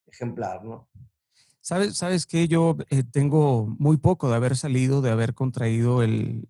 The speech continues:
Speaker 2: el, el covid. Y salgo de terror. Salgo de terror, de verdad. Al, al, a, eh, si algo ha tenido mala publicidad ha sido,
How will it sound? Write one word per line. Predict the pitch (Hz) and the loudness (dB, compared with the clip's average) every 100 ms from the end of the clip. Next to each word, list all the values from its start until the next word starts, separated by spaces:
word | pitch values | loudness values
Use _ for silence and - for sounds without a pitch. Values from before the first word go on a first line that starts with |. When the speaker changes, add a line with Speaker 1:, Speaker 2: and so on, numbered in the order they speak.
| - | -4
Speaker 2:
el, | 113 110 - | -2 -2 -2
el | 113 110 | -2 0
covid. | 143 135 120 120 - _ _ _ _ _ _ _ - - - - - _ | 4 4 4 0 -6 _ _ _ _ _ _ _ -20 -20 -20 -20 -20 _
Y | 143 131 131 131 131 131 131 127 127 120 101 - - - - - _ _ _ _ _ | 2 4 6 6 8 6 6 4 2 0 -2 -2 -4 -8 -12 -18 _ _ _ _ _
salgo | - 151 170 165 | -6 0 2 4
de | 123 | 4
terror. | 120 113 131 117 - _ _ _ _ _ _ _ _ _ _ _ | 2 2 2 0 -4 _ _ _ _ _ _ _ _ _ _ _
Salgo | - 151 156 | -4 0 2
de | 147 | 2
terror, | 117 123 127 123 | 2 0 0 0
de | 113 | 0
verdad. | 113 123 131 123 | 0 0 2 2
Al, | 113 - | 0 -2
al, | 123 | -4
a, | - 127 - - - | -2 -4 -6 -14 -6
eh, | 143 127 117 - _ _ _ _ _ _ _ _ | -2 0 -2 -8 _ _ _ _ _ _ _ _
si | - - 170 | -8 -4 -2
algo | 185 196 | 0 2
ha | 170 | 2
tenido | 151 147 151 | 0 0 2
mala | 147 147 | 2 2
publicidad | 131 123 120 - 131 135 143 | 2 2 0 -2 0 2 2
ha | 127 | 0
sido, | 120 131 120 113 104 | 0 0 0 0 -4